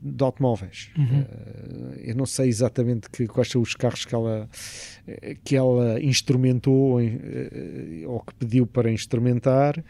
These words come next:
Speaker 1: mas é uma, utiliza, digamos, o mesmo conceito. É o
Speaker 2: Verdade.
Speaker 1: mesmo conceito do Suba.
Speaker 2: Uhum.
Speaker 1: É, eh, no fundo, eh, motivar os alunos com, com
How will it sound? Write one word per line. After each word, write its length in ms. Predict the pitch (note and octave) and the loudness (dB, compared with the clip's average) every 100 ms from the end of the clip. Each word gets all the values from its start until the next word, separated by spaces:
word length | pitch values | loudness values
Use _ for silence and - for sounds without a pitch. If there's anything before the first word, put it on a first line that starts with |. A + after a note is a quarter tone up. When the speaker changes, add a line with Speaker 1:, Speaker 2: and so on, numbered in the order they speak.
| - - - - | -18 -18 -18 -8
Speaker 1:
mas 520 | C#3 D#3 C#3 - - - | 4 6 6 2 -4 0
é 200 | D3 C#3+ | 4 6
uma, 420 | C3+ C#3+ C#3+ C#3+ - - - | 6 6 6 4 -2 -18 -14
utiliza, 440 | - E3 F3 D3 E3 | -8 2 4 6 6
digamos, 440 | C3 D3+ D#3+ C3+ | 4 6 6 8
o 40 | |
mesmo 240 | D#3 D3 D3+ | 8 8 6
conceito. 640 | E3 D3 C#3+ A#2 - - - - | 2 0 0 -2 -6 -20 -20 -12
É 20 | - | 2
o 80 | |
Speaker 2:
Verdade. 140 | C3 D3 | 6 8
Speaker 1:
mesmo 220 | D#3+ D#3+ | 6 6
conceito 420 | D#3+ D#3+ F3 D#3 | 4 4 4 2
do 100 | D#3 | 0
Suba. 340 | - D3 G#2+ - - E3 | -4 -4 -6 -14 -2 2
Speaker 2:
Uhum. 280 | B2 D3 - | 4 2 2
Speaker 1:
É, 320 | D3 C3+ C3 - _ - - - | 2 2 0 -10 _ -20 -20 -12
eh, 160 | G3+ - - B3 | -10 -10 -10 0
no 220 | G3+ G#3 | 2 2
fundo, 720 | - G#3+ A3 A3 G#3+ A3+ A#3 - - - - - - - - | 0 0 4 4 4 2 0 -6 -20 -20 -20 -20 -20 -20 -2
eh, 220 | D#3+ E3+ | 4 6
motivar 500 | E3 F3 F3 D#3+ G3 | 6 4 4 6 6
os 140 | F3 D#3 | 6 4
alunos 400 | E3 G3+ G#3 - | 6 6 4 0
com, 800 | - G3+ F#3 F3+ E3+ D#3+ D#3 E3 - - - - - - | 2 4 6 4 4 2 -2 -6 -14 -20 -20 -20 -20 -6
com 960 | - B3+ B3 A3+ A3 G#3 G3+ F#3+ G#3+ | 2 6 6 4 0 -2 -4 -6 -10